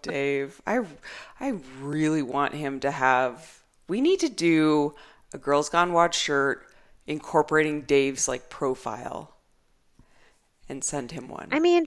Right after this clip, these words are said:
Speaker 2: do we? We just need to bring him a shirt. I'm sure I have a men's shirt, and we can see him at that, like,
Speaker 1: Really?
Speaker 2: thing on Thursday night. I'm not sure I have one, but Brandon has one that he doesn't wear. <laughs>
Speaker 1: Cool.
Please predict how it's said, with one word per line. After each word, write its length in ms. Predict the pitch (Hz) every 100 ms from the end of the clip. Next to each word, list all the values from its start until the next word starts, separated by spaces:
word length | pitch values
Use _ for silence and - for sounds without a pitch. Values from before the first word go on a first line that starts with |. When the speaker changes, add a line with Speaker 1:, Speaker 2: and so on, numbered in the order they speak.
| -
Speaker 2:
do 140 | 294
we? 380 | 311 381 453 480 - _ _ _ _ _ _ _ _ _ _ _ -
We 120 | 330
just 200 | 453 466
need 100 | 403
to 80 | 349
bring 280 | 220 220 240
him 180 | 214 190
a 60 |
shirt. 280 | 185 208 170
I'm 120 | 208 240
sure 200 | - 381
I 60 |
have 140 | 311 240
a 60 |
men's 320 | 190 190 185
shirt, 240 | - 185 -
and 100 | 190
we 80 | 202
can 160 | 196
see 200 | - 196
him 100 | 214
at 140 | 262 277
that, 160 | 269
like, 100 | 277
Speaker 1:
Really? 100 | 392
Speaker 2:
thing 180 | 262 247
on 160 | 247 240 _
Thursday 300 | 233 247 269
night. 300 | 233 196 190 - - - _ -
I'm 80 | 185
not 180 | 262 208
sure 240 | - 185
I 60 | 160
have 160 | 151 160
one, 180 | 175
but 100 | 196
Brandon 320 | 170 175 226 220
has 140 | 185
one 80 | 190
that 60 |
he 60 | 185
doesn't 200 | 175 165
wear. 260 | 185 190 208
<laughs> 60 | - 554 196 403 - - -
Speaker 1:
Cool. 460 | 190 170 147 143